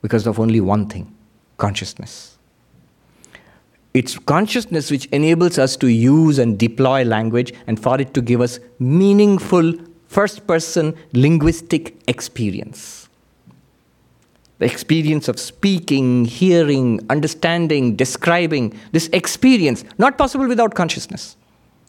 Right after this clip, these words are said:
Then how do you, if you cannot talk about it at all, if you cannot think about it at all,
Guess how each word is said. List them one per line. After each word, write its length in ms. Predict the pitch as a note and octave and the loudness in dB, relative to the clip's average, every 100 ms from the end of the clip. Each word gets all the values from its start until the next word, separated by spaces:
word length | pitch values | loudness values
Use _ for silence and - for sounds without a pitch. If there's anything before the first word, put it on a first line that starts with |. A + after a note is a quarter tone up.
| _ _ _ _ _ _ _ - _ _ _ _ _ _ _ _ _ _ _ _ _ - _ _ _ _ - | _ _ _ _ _ _ _ -20 _ _ _ _ _ _ _ _ _ _ _ _ _ -20 _ _ _ _ -2
Then 320 | D#3+ F#3 F#3+ | 0 2 0
how 540 | F#3 D#3 F#3+ A3 A#3 A#3+ | 0 0 2 4 4 2
do 100 | A3 | 0
you, 360 | A3 A3 A3 | 0 2 2
if 200 | A3 F#3 | 0 -2
you 80 | A3+ | -2
cannot 400 | G3+ F3+ G#3+ A3 | -2 2 0 2
talk 180 | G3+ G#3 | 2 2
about 280 | G#3 G#3+ G#3 | 0 0 0
it 100 | E3+ | -4
at 160 | C#3 | 0
all, 500 | E3+ G#3+ D3 - _ _ _ _ _ _ _ _ | 2 2 0 -6 _ _ _ _ _ _ _ _
if 140 | C3+ D#3 | -2 0
you 80 | F#3 | 0
cannot 320 | G3+ A3 A3 | 0 0 -2
think 260 | - A#3+ | 0 0
about 300 | B3 G#3 G3+ | 2 2 0
it 140 | G3 D#3+ | 0 -2
at 120 | C3+ | 0
all, 380 | G3 G#3 B2+ | 2 2 -2